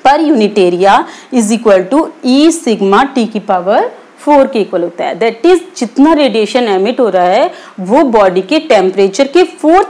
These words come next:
power के proportional होता है। तो अगर हम एमिटेड रेडिएशन per unit area और टेम्परेचर के बीच में ग्राफ प्लॉट करते हैं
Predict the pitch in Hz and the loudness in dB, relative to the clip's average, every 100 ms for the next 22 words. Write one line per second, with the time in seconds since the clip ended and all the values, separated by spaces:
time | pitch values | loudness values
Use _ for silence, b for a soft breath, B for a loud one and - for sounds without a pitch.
0 | - 208 180 185 - 294 294 285 262 254 | 0 0 2 -2 -2 -4 -2 0 2 0
1 | - 220 175 175 170 156 - B B - | 0 -2 -2 -4 -6 -6 -8 B B -2
2 | - 240 226 320 381 285 262 240 339 359 | 0 0 2 2 0 0 0 2 0 -2
3 | B B - 220 240 247 339 269 208 180 | B B -2 2 2 2 2 4 2 2
4 | 202 196 - 320 453 - - 254 320 330 | 2 2 2 2 0 -2 0 2 4 2
5 | 269 226 190 180 196 247 - B B - | 4 2 2 2 4 2 0 B B -4
6 | 330 269 - 214 214 320 330 240 220 220 | 0 0 -2 -2 -2 -2 -2 -4 -4 -4
7 | 254 202 190 233 - - 208 202 214 190 | -6 -2 0 0 -2 -2 -2 0 -4 -2
8 | 196 180 202 269 | -2 0 0 0